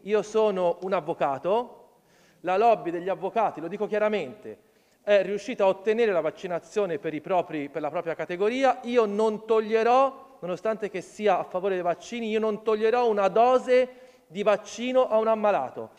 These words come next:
Si deve andare non per categorie professionali o per categorie sociali, ma seguendo dati oggettivi. Prima le persone malate, quindi più deboli,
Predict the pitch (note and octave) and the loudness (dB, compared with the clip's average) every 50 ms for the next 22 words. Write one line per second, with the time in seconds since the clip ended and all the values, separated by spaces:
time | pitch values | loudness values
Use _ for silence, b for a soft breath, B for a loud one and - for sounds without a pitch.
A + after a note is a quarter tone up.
0 | B B - A3 A#3 A#3 A#3+ B3 B3 B3 A#3 C#4 C4+ C4 A#3+ A#3 A3+ A#3+ C4+ C#4 | B B -4 -2 0 2 2 0 0 0 0 2 4 4 4 2 0 2 4 2
1 | B3+ B3 B3+ G3+ F#3 E3 - G3 - G3 F3 F#3+ A3 A3 G3 F3+ F#3 D#3+ - F3 | 2 2 0 -6 -6 -4 -4 -6 -6 -4 -4 -2 0 0 -2 -2 -4 -8 -8 -10
2 | E3 - G3+ F#3+ A3 G#3 F#3 - - E3 F3+ F3 - G3 F#3 G3 F#3 G#3 G#3+ A#3 | -10 -8 -6 -4 -4 -4 -4 -6 -8 -10 -12 -8 -8 -8 -8 -4 -6 -4 -2 0
3 | A3+ G#3+ A3 - - - - - A#3+ - - C#4 C4+ C#4 C4 A3 F#3 G3 A3+ A#3+ | -2 -2 -2 -6 -20 -16 -6 -6 -6 -4 -2 0 0 0 0 -2 0 0 0 0
4 | A#3 - - - - - G#3+ F#3 F#3+ A#3 B3 B3+ A#3+ G3 G3 E3+ G3+ G3+ G3 G#3 | 0 -6 -14 -18 -8 -6 -6 -2 0 0 0 0 0 -2 -4 -2 -2 -2 -2 -2
5 | F3+ D3 C#3+ E3 D3+ - - C3+ B2+ C3+ C3+ - C4+ C#4 B3 A3 F#3 E3 F3 E3+ | -6 -6 -6 -10 -10 -10 -12 -12 -12 -12 -10 -6 -4 -2 0 0 0 -2 -4 -8
6 | - - G#3 G3 F3 D#3 D#3 F3+ F3+ G3 G3 F3 D3 - D3+ - - - F#3 F3+ | -8 -4 -4 -4 -4 -4 -4 0 2 4 4 4 2 -2 -6 -12 -10 -8 -8 -8
7 | E3 D3 D#3 F3 - - - _ _ - G#3 F#3+ E3 A#3+ C4+ C#4+ C4+ C#4+ C#4 D4 | -6 -6 -8 -8 -8 -10 -20 _ _ -8 -8 -4 2 2 2 4 4 2 2 2
8 | D4 C#4+ | 0 -2